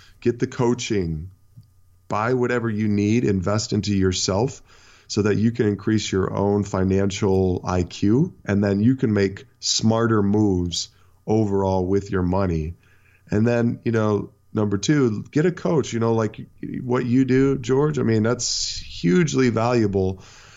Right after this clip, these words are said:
to have somebody that doesn't have, is not emotionally invested into you. Like, you know, they have a, in other words, they have a, uh, more rational sense of you when they look at your finances.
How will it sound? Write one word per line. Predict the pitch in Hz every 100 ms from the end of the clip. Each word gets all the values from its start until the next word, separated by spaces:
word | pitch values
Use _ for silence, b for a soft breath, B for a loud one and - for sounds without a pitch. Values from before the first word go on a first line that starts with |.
| B
to | 117
have | 117 110
somebody | - 110 107 104
that | 98 98 95 - -
doesn't | 104 117 139
have, | 110 110 107 104 -
is | 98 98
not | 107 113 131
emotionally | 98 101 110 127 - 135 127 120
invested | 104 95 98 107 - - 87 95 98 B B B B
into | - 107 107 104 101
you. | 101 98
Like, | 92 -
you | 101
know, | 95 92
they | 98
have | 92
a, | 87 85 - _ _
in | 92 101
other | 101
words, | 98 95 92
they | 95
have | 92 95 95
a, | 92 92 90 - -
uh, | - - - - -
more | 101 101 104
rational | 95 101 113 113 139 123
sense | 117 117 107 -
of | 95 92
you | 107 98
when | 95
they | 92
look | 101 95
at | 98 101
your | 98
finances. | 92 98 110 120 120 143 143